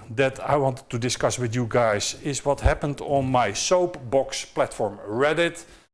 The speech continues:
Uh, as some of you might know, I like to hang out on Reddit, uh, and answer stuff, uh, there, uh,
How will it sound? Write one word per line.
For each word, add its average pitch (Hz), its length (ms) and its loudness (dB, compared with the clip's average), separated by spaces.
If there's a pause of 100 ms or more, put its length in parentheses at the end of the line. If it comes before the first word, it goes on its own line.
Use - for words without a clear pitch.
(220)
Uh, 139 200 4
as 131 120 -4
some 175 200 -2
of 135 120 -6
you 127 80 0
might 135 300 2
know, 127 260 2
I 139 160 0
like 151 220 2
to 127 80 -8
hang 139 220 0
out 127 200 2
on 113 80 -6
Reddit, 127 520 0 (500)
uh, 147 40 -2 (280)
and 139 260 -2
answer 151 400 -6
stuff, - 560 -4
uh, 127 280 -4
there, 113 520 2
uh, 110 320 -6